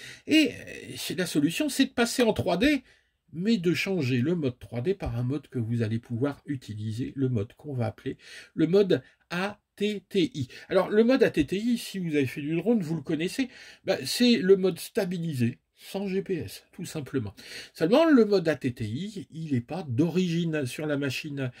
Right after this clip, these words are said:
parce que vous avez soit le R T H, soit le G P S, soit la trois D. Alors, le mode de vol, vous allez le trouver dans ce coin de l'écran. Ici, regardez, je suis en position R T H, il m'écrit Fly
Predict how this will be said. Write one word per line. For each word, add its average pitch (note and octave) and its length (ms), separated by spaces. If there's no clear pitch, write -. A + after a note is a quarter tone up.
parce - 300
que - 100
vous F#3 220
avez D3 180
soit E3+ 320
le C#3 180
R A2+ 120
T A2 140
H, A2 340
soit C#3+ 180
le C3 140
G A2+ 160
P A2+ 160
S, - 420
soit D3 560
la D3 320
trois D#3 440
D. B2+ 340
Alors, A3 320
le D#3+ 160
mode A3 220
de D3+ 100
vol, G#3+ 260
vous E3 220
allez D3 160
le F3 140
trouver C3 420
dans E3 300
ce B2+ 180
coin - 400
de D#3+ 380
l'écran. F#3+ 420
Ici, A#3+ 420
regardez, F3 440
je - 80
suis A2 240
en D#3+ 140
position C#3+ 800
R D3 220
T A2 160
H, G#2 340
il B2 60
m'écrit A2 400
Fly C3 420